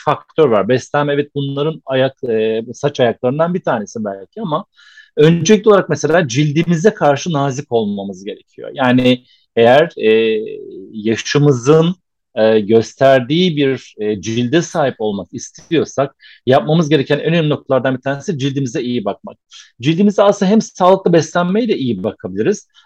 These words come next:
ama diğer yandan da işte, e, güneşte kaldığımız zamanları ayarlamak, cildimizi, e, nemli tutmak, e, ya-, işte belli,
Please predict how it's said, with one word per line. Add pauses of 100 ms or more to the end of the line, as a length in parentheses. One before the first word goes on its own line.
(100)
ama
diğer
yandan
da (340)
işte,
e,
güneşte
kaldığımız
zamanları
ayarlamak, (540)
cildimizi,
e,
nemli
tutmak, (320)
e,
ya-,
işte
belli,